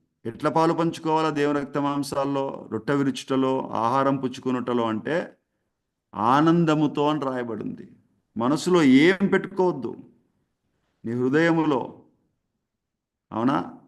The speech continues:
నిష్కపటముగా పాలు పంచుకో. ఇది అంటే ఒక పసిపిల్లలు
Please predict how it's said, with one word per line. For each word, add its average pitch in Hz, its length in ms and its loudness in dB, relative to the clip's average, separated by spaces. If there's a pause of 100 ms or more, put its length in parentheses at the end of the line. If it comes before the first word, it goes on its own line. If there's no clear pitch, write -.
(320)
నిష్కపటముగా 180 880 2
పాలు 143 300 2
పంచుకో. - 540 -8 (1800)
ఇది 185 580 -4 (220)
అంటే 151 160 -2
ఒక 180 200 4
పసిపిల్లలు 196 1120 2